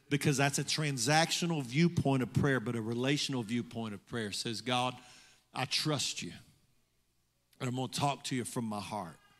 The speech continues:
Have you ever been praying, going down the road, and then you find yourself somewhere you don't know where you are? <laughs>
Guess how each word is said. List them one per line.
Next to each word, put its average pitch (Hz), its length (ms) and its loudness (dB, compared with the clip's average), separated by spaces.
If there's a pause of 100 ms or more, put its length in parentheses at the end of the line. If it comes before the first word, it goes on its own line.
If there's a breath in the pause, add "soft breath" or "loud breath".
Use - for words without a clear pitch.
(760 soft breath)
Have 139 120 0
you 180 40 8
ever 180 140 4
been 170 240 2
praying, 165 520 0
going 160 240 2
down 160 200 2
the 147 80 -2
road, 156 400 2
and 143 180 -4
then 135 300 -2 (840 soft breath)
you 127 100 -4
find 147 400 0
yourself 139 340 2
somewhere 139 380 0
you 135 160 0
don't 139 220 -2
know 139 180 0
where 135 240 -2
you 135 240 -2
are? 139 280 0
<laughs> - 80 -20